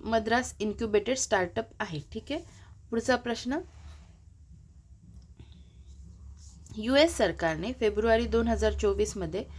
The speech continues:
भारताला प्रमुख लष्करी विक्रीला मंजुरी दिली, ज्यामध्ये एकतीस एम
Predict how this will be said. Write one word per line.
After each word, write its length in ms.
भारताला 580
प्रमुख 280
लष्करी 600
विक्रीला 600
मंजुरी 380
दिली, 300
ज्यामध्ये 560
एकतीस 480
एम 160